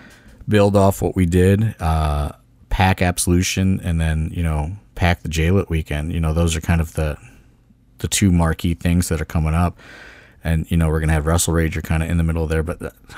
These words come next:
I'm not worried about selling Wrestle Rager. That show pretty much sells itself at this point. You know what I mean?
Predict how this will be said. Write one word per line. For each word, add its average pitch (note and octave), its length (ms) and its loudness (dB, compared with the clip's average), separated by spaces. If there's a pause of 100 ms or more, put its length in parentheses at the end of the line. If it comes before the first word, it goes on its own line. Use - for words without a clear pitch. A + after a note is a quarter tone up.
(260)
I'm F2 140 0
not D2+ 180 -6 (260)
worried E2+ 220 4
about E2+ 160 0
selling F#2 280 2
Wrestle F2+ 260 0
Rager. F2 240 0
That F2 180 0
show F2 220 0
pretty F2 240 0
much E2+ 160 0
sells E2 180 2
itself F2 340 0
at - 60 -8
this - 140 -8
point. D#2 340 -6 (240)
You G2+ 80 2
know D#2+ 80 4
what E2+ 100 2
I E2+ 120 0
mean? F2+ 200 2